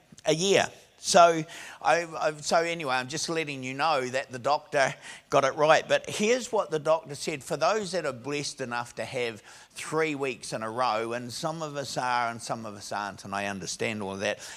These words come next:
Here's what he said. He said, "In the first week, just crash and chill out." Now, that's easy to do. Uh, and by the way, don't quit, guys. We've got another week to go, going right through to Saturday night. So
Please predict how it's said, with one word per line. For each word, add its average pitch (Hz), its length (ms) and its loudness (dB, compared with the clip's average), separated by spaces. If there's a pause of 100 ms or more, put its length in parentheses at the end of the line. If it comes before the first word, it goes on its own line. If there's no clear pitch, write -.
(120)
Here's 196 240 -4
what 196 140 0
he 160 60 -4
said. 110 300 -6
He 117 80 -8
said, 170 260 -4
"In 180 140 -6
the 156 80 -6
first 190 480 -4
week, 110 460 -6 (240)
just 156 300 -2
crash 156 500 -2
and 123 180 -8
chill 127 300 -4
out." - 480 -6 (520)
Now, 117 140 0
that's 135 280 0
easy 131 360 -6
to 110 160 -12
do. 107 380 -4
Uh, 110 140 0 (100)
and 120 160 -8
by 131 180 0
the 127 80 -4
way, 120 140 -2
don't 123 280 -8
quit, - 300 -8
guys. 107 320 -2
We've 113 100 -10
got 104 140 -6
another 110 260 -4
week 104 340 -10
to 113 80 -10
go, 104 260 -2
going 101 260 -6
right 104 220 -8
through 95 220 -16
to 95 100 -14
Saturday 95 400 -10
night. 101 320 -8
So 92 200 -8